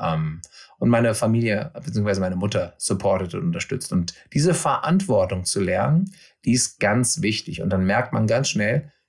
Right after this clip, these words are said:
Geld, auch in kleinen Dosen, in kleinen Mengen, kann viel Gutes bewirken. Sowohl emotional als auch tatsächlich wirtschaftlich in so einem Familienkontext. Und diese Erfahrung, die sollten wir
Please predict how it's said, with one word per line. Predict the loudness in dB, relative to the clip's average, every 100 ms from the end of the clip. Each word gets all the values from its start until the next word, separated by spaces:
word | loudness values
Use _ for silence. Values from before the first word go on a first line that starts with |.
| _
Geld, | 0 2 2 0 -10 -8
auch | -2 0
in |
kleinen | 0 0 2 2
Dosen, | 2 0 2 0 0 -10 _
in | -6
kleinen | -2 0 2
Mengen, | 2 2 0 -2 -8 -20 _ _
kann | -2 2
viel | 2 2 0
Gutes | -2 -4 -2
bewirken. | -2 -2 -4 -6 -10 _ -20 -18 -12
Sowohl | -4 0 0
emotional | 2 0 0 0 0 2 0 -4 -12 _ -6
als | -4
auch |
tatsächlich | -2 0 0 -2 0
wirtschaftlich | -2 0 -2 -2 -4 -6 _ _
in | 0
so |
einem | 2 2
Familienkontext. | 0 0 0 0 -2 -4 -6 -6
Und | -2 -2 -2 -4
diese | 0 2 2
Erfahrung, | 2 2 2 0 0
die | -2
sollten | 0 0 0
wir | 0 -2